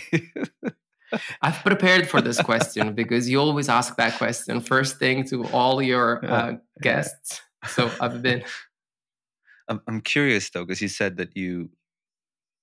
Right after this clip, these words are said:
Speaker 1: um, realized at an early stage that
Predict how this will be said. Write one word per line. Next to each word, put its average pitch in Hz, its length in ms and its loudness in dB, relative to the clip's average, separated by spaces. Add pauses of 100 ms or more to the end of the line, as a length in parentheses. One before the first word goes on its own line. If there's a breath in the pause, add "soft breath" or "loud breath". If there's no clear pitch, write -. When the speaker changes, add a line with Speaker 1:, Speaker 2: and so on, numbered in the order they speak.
(140)
Speaker 1:
um, - 560 -14 (600)
realized 95 720 0 (420)
at 90 100 -4
an 82 160 -6
early 110 220 -2
stage - 460 -10 (160)
that 85 160 -6